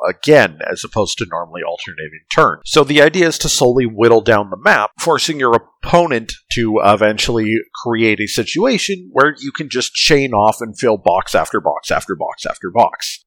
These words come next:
It is technically a solvable game, which makes it a good thing that the A I is actually imperfect, because if it was a perfect A I, I'm pretty sure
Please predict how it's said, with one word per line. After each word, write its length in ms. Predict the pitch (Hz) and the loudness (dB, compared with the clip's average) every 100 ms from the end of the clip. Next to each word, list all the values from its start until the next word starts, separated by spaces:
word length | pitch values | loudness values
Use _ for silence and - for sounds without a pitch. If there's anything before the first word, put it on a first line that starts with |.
| - | 0
It 140 | 165 147 | 2 4
is 360 | 143 127 - - | 2 0 -6 -2
technically 720 | - - 214 202 165 151 - | 0 0 -4 -10 -6 -6 -4
a 160 | - 135 | -2 -2
solvable 640 | - 127 107 98 110 120 | 0 2 2 2 -4 -4
game, 400 | 113 87 80 - _ - | 0 2 0 -4 _ -6
which 320 | 120 120 - | -4 -2 -2
makes 240 | 123 - | -4 -2
it 60 | 147 | -4
a 40 | |
good 240 | - 165 175 | -2 -4 -2
thing 160 | 190 | -4
that 140 | 175 147 | -4 -8
the 300 | 113 131 127 | 0 2 6
A 20 | |
I 160 | 107 | 6
is 240 | 110 104 104 | 4 0 -2
actually 500 | 98 - 107 92 87 | -4 -4 -6 -4 -6
imperfect, 680 | 92 87 - 82 - 110 - - | -8 -12 -8 -8 -6 -8 -10 -8
because 260 | 104 95 | -6 -4
if 140 | 95 110 | -4 -4
it 100 | - | -6
was 140 | - | -10
a 40 | |
perfect 460 | 104 - 247 - - | -8 -6 -4 -4 -2
A 140 | 147 | 2
I, 220 | 104 101 110 | 6 6 4
I'm 260 | 113 110 | 0 -6
pretty 300 | 95 135 127 | -6 -6 -6
sure 320 | 120 120 110 | -8 -6 -6